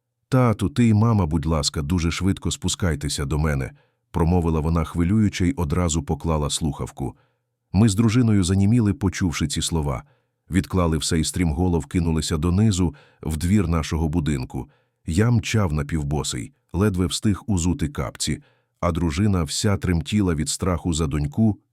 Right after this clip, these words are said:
і за подругу. Не знали, що на них там чекало, тож у голові крутилися найгірші сценарії.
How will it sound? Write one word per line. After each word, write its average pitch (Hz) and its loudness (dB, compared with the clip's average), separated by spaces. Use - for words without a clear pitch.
і 87 0
за 78 0
подругу. 62 -8
Не 117 4
знали, 85 2
що - -4
на 76 0
них 78 -2
там 73 -4
чекало, 80 -4
тож 90 -2
у 87 0
голові 82 2
крутилися 95 0
найгірші 82 -2
сценарії. 62 -4